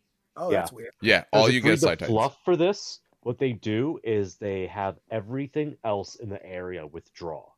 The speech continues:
Speaker 2: And the Traitor Titans are all out, like, hungry for blood. We have this bloodlust going, right? So they're looking and trying to find something to fight because, like, they're barely containing these demonic entities in the Titans. So, you know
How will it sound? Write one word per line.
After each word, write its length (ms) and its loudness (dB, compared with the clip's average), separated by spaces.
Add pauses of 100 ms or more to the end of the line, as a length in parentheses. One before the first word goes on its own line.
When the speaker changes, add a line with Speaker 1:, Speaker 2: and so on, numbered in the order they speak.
(680)
Speaker 2:
And 120 -6
the 100 -4
Traitor 380 -2
Titans 400 -6
are 120 -2
all 260 -2
out, 380 -8
like, 380 -10
hungry 320 -6
for 80 -12
blood. 320 -8
We 80 -18
have 160 -18
this 140 -20
bloodlust 480 -8
going, 240 -20
right? 280 -12 (400)
So 140 -10
they're 180 -2
looking 380 0
and 100 -4
trying 200 -4
to 40 -18
find 220 -6
something 640 -4
to 100 -8
fight 340 -10 (140)
because, 220 -8
like, 140 -6
they're 120 -6
barely 480 -4
containing 560 -8
these 180 -8
demonic 500 -6 (760)
entities 520 -10
in 120 -8
the 60 -14
Titans. 680 -10 (960)
So, 160 -2
you 240 2
know 260 0